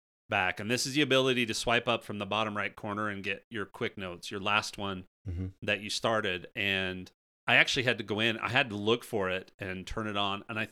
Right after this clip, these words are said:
Speaker 1: think it has something to do with Stage Manager, because if you've got Stage Manager turned on, these gestures don't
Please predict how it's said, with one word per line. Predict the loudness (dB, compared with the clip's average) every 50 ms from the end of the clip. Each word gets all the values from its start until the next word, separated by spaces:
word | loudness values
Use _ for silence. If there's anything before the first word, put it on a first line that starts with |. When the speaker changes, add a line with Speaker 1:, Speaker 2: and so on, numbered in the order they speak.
| _ _ -2
Speaker 1:
think | -2 -2 -2 -4
it | -6 -4
has | -2 -2 -2 0
something | 0 -2 -2 -2 -4 -4 -4
to | -4
do | -2 -2 -2
with | -2 -2
Stage | -4 -4 -2 -4 -4 -4 -4 -6
Manager, | -6 -6 -6 -8 -10 -12 -14 -16 -16 _ _ _ _ _ _ _ _ _ _
because | 0 0 2 4 6 6 8 8 6 4 2 0 -4 -4 -4
if | -6 -6 -4
you've | -4 -4 2
got | 4 4 4 2
Stage | 0 -4 -2 -2 -2 -2 0
Manager | 0 0 0 0 -2 -4 -6 -6
turned | -6 -6 -6 -4 -4
on, | -4 -4 -4 -4
these | -4 -4 -6 -4
gestures | -2 -2 -2 0 -2 -2 -4 -6 -8
don't | -6 -4 -4 -4 -4 -8 -10 -16 -20